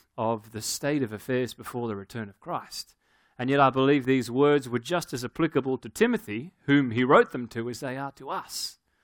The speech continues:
And yet this could be, you'd have to agree, a very accurate description of the society in which we live. The one thing we so often learn, despite all of our modernity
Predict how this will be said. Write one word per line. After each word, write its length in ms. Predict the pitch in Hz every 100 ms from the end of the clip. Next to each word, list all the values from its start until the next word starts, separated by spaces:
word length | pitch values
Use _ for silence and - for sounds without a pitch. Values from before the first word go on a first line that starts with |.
| _ _ 139
And 100 | 175
yet 200 | 202 208 _
this 280 | 156 202 233
could 240 | - 233 175
be, 360 | 226 226 208 - _ _ _
you'd 140 | 170 180
have 180 | 214 -
to 140 | 185
agree, 300 | 160 214 202
a 40 |
very 500 | 131 160 185 180 175 -
accurate 480 | 147 - 165 156 -
description 720 | 123 - - 185 - 110 107 _ _ _ -
of 140 | 117
the 80 | 117
society 680 | - 113 - 123 143 135 131
in 80 | 117
which 220 | 127 -
we 100 | 104
live. 380 | 151 165 - _ _ _ _ _ _ _ _
The 80 | -
one 240 | 135 196 175
thing 200 | 185 165
we 300 | 165 156 - _ _ _
so 400 | - - 196 190
often 340 | 202 - 165
learn, 280 | 156 175 190
despite 500 | 143 - - 156 156 -
all 260 | 165 147
of 100 | 135
our 440 | 127 127 131 131 127 _ _ _ _ _ _ _ _ _ _ _ _ _ - - _
modernity 960 | 123 123 107 143 160 160 - 175 170